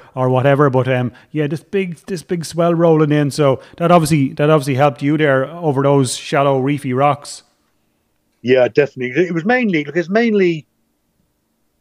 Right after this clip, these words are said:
Speaker 2: it's a lot of sand, a lot of rocks sort of sticking out. Um, and there's plenty of ground like that all along the south coast, and I guess there must be on the north coast as well. But the north coast, you know, when they get swell, yeah, they can get proper swell. But that, that for us, you know, you s-,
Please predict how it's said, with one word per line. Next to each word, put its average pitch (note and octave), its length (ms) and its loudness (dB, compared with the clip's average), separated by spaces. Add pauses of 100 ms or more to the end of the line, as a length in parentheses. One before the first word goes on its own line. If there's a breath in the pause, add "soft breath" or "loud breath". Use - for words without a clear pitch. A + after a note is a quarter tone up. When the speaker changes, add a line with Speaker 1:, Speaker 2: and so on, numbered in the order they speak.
(140)
Speaker 2:
it's - 80 -16
a G3+ 40 2
lot G3+ 160 2
of - 60 -12
sand, F3+ 460 -2
a D3+ 120 -8
lot E3 140 2
of D3 80 -4
rocks E3 320 0
sort C#3+ 140 -4
of - 20 -20
sticking D3+ 340 -6
out. D#3 460 -2
Um, D3 640 0
and E3+ 80 -4
there's E3+ 100 2
plenty G3 240 0
of B2 80 -4
ground C3 200 0
like B2+ 100 -2
that C3 80 0
all D#3 180 2
along G#2+ 140 -2
the G#2+ 60 -14
south A2+ 300 -6
coast, B2 280 -2
and B2+ 80 -10
I A#2+ 40 -8
guess C#3 440 0
there C3 100 2
must C3+ 180 0
be C#3+ 60 0
on C3+ 60 2
the C3+ 40 2
north D3 280 2
coast C3+ 220 2
as A#2+ 100 -12
well. D#3 180 4
But G#2+ 80 -8
the A#2 80 -6
north C#3 220 0
coast, A#2 240 -2
you B2+ 60 -2
know, A2+ 40 -4
when B2 120 -4
they C3+ 120 2
get A2 160 -12
swell, A2+ 420 -2 (880 soft breath)
yeah, A2+ 80 -6
they B2+ 100 0
can C3 120 -12
get B2 200 -4
proper B2+ 280 -2
swell. G2 300 -8
But B2 100 0
that, D#3 260 0
that G3 280 0
for E3+ 160 2
us, D3+ 240 -2
you E3 80 -6
know, D#3 120 -10
you E3 100 -18
s-, - 100 -20